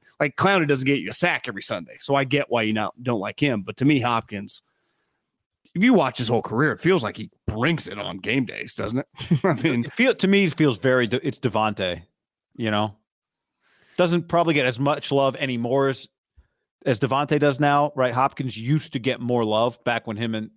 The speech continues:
Speaker 2: the Texans were scoring a bunch of points.
Speaker 1: Yeah, I feel
Speaker 2: But
Speaker 1: like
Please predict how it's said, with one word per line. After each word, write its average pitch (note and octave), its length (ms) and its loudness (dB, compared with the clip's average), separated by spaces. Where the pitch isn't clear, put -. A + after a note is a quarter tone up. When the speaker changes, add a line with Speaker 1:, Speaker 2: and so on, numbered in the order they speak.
Speaker 2:
the A#2 80 -10
Texans A2+ 420 -6
were G#2 100 -14
scoring A2+ 220 -6
a G#2 40 -4
bunch A2 160 -8
of A2 60 -16
points. A#2+ 300 -8
Speaker 1:
Yeah, B3+ 180 2
I A#3+ 60 2
feel C4+ 300 6
Speaker 2:
But B3 40 6
Speaker 1:
like F3+ 360 0